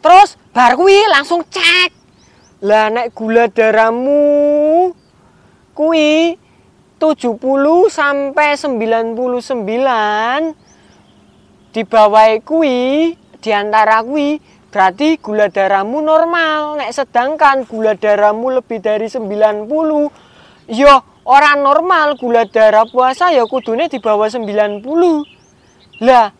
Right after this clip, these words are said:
terus dua jam bar dicek gula pertama langsung madang, badok sarapan dahariye nek nggih wong tuwa.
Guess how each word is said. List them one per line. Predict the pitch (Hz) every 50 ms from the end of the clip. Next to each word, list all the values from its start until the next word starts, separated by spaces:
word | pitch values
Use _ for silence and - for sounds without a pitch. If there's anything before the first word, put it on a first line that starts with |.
| _ _ _ _ _
terus | - - 392 403 381 - - _
dua | - 254 233 254 247 240 -
jam | - 262 240 226 233 240 - - - - - _ -
bar | 233 226 220 220 202 _ _ -
dicek | 208 190 - - 196 -
gula | - - 220 226 233 240
pertama | 240 277 339 285 381 392 392 381 381 370 349 330
langsung | 349 339 - 359
madang, | 349 359 381 381 330 _ - 269 269 277 285 302 311 311 302 226
badok | 190 202 202 202 - _ - - 240 247 254 - -
sarapan | - 277 262 254 247 247 240 240 - - - 262 247 240 - _ - - - - _ _ -
dahariye | 208 202 180 185 190 185 185 190 190 196 190 208 214 220 214 214
nek | 220 208 202 185
nggih | 170 190 185 185
wong | 190 190 190 196
tuwa. | 202 208 196 202 214 208 208 208 202 202